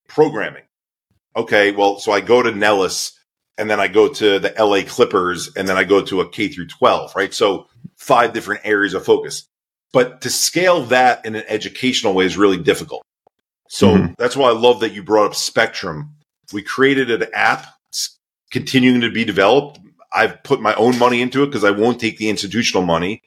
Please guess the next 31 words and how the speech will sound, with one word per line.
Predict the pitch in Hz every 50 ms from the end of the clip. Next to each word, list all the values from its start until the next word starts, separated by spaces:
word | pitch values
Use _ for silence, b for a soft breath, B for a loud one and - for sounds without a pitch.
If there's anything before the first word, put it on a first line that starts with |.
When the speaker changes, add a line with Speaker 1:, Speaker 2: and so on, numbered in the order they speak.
| _ _ _ _
Speaker 1:
It's | _ -
called | - - 113 110 107 -
Same | - - 127 120 117 117
Here | 101 110 113 107
Scale. | - - - - 123 110 90 73 - _ _ _ _ _ _ _ _ _ _ _ _ _ _ _
What | - 85 110 120
is | 131 123 120
it | 123
meant | 120 123 123 123
to | 117
do? | 110 113 127 139 151 151 151 - - _ _ _ _ _ -
To | 120 -
teach | - - - - - 156 151 - - -
people | - 127 123 120 123 120 113 113 110 113 - - _ _ _
polyvagal | - - 120 120 135 139 123 135 139 139 127 113 104
science | - - 113 98 92 92 90 90 90 90 - - - - _ _ _ _ _ _ _ _ _ _ _ _ _ _ _ _ -
in | 113 110
a | 110
very | 104 110 127 139 139 123
simplistic | - - 131 - - - - 147 147 147 - 151 151
way, | 135 135 139 117 101 90
six | - - - - 143 143 147 147 -
emojis | 160 151 147 139 131 123 - 92 95 92 95 87 85
that | 107 98
have | 92 104 98 -
thoughts, | - - - 117 110 123 127 - -
feelings, | - - 123 123 123 127 120 113
and | 113 113
behaviors | 120 107 107 123 127 117 98 101 95 98
underneath | 101 104 101 101 113 123 113 -
it. | 131 - 113 - -